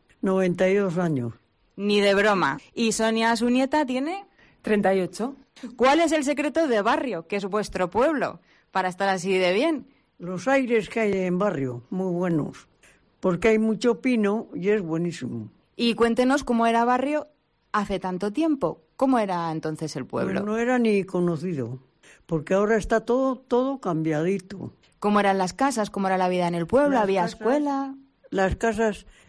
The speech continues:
Speaker 1: ahora hay dos casas rurales, antes no había ninguna, porque estaban medio hundidas.
Speaker 2: ¿Cómo
Speaker 1: Cuando
Speaker 2: era?
Speaker 1: me tocó a mí no había luz. En las casas tampoco no teníamos, de principio.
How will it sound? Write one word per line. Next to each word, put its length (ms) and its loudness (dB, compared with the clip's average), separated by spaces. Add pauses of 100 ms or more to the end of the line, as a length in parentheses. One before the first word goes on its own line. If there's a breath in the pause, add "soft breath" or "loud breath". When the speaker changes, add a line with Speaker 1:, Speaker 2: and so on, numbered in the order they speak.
(100)
Speaker 1:
ahora 260 2
hay 100 4
dos 300 -2
casas 400 -2
rurales, 600 0 (580 soft breath)
antes 400 -2
no 100 0
había 240 0
ninguna, 640 2
porque 220 -4
estaban 400 -2
medio 260 0
hundidas. 560 0 (420)
Speaker 2:
¿Cómo 260 -2
Speaker 1:
Cuando 180 0
Speaker 2:
era? 80 0
Speaker 1:
me 380 2
tocó 320 0
a 60 2
mí 220 2
no 140 2
había 320 2
luz. 560 -2 (300)
En 180 0
las 180 2
casas 380 0
tampoco 380 0
no 160 0
teníamos, 600 -2
de 300 0
principio. 840 -2